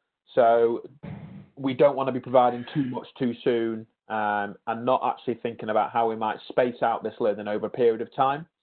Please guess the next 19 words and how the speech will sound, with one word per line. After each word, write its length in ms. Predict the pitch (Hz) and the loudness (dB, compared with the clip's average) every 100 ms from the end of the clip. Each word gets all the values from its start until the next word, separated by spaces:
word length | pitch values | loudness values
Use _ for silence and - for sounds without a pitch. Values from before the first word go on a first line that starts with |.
| _ _ _ _ | _ _ _ _
Um, 300 | 110 113 113 - | 0 0 0 -2
from 140 | 143 | -2
a 60 | 127 | 0
couple 240 | - 170 | 0 2
of 60 | 139 | 0
things, 220 | 120 117 | -2 0
really, 220 | 131 123 117 | 2 2 2
looking 320 | 135 - 123 | -2 0 -2
at 200 | 117 - | -2 -2
obviously 320 | - 127 - 120 | 0 0 -2 0
how 160 | 139 | 2
people 320 | 139 131 123 | 0 -2 -2
learn 360 | 113 117 127 131 - | 2 4 2 0 -10
and 100 | 107 | -4
how 140 | 123 | -4
people 260 | 120 123 120 | -4 -4 -4
are 40 | |
gonna 180 | 117 113 | -4 -6
take, 200 | - 120 | -4 -4